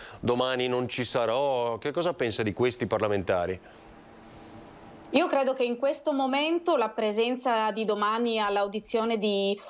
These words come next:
Speaker 2: eh, Zelensky sia non un atto formale, ma che confermi una chiarezza di posizione del nostro paese. Chi ancora, diciamo,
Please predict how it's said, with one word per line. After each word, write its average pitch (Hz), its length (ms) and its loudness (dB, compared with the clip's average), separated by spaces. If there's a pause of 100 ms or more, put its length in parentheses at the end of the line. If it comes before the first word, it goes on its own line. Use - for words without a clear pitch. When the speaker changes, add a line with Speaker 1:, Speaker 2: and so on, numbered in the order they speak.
(160)
Speaker 2:
eh, 190 360 2
Zelensky 254 600 0
sia 220 500 0
non 233 240 0
un 262 100 0
atto 240 240 0
formale, 240 680 2
ma 214 160 -2
che 240 180 0
confermi 247 960 0
una 208 260 0
chiarezza 226 440 0
di 214 100 -4
posizione 220 480 0
del 214 160 0
nostro 196 320 0
paese. 175 600 0 (360)
Chi 311 360 0
ancora, 233 1160 0
diciamo, 226 600 2